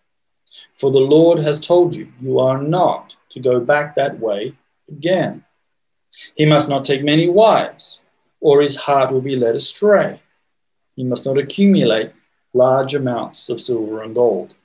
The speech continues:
When he takes the throne of his kingdom, he is to write for himself on a scroll a copy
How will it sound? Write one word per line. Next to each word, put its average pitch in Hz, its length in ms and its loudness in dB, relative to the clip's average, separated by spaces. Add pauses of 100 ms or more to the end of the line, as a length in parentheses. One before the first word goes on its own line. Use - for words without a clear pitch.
(1300)
When 233 160 2
he 349 100 2
takes 208 340 2
the 165 140 0
throne 156 360 4
of 139 100 0
his 127 180 -4
kingdom, 151 600 0
he 151 260 -8
is 143 220 -6
to 151 100 -2
write 156 340 2
for 170 200 -2
himself 143 480 0
on 143 120 -2
a - 60 -2
scroll 160 640 2 (460)
a 131 80 -2
copy 131 640 0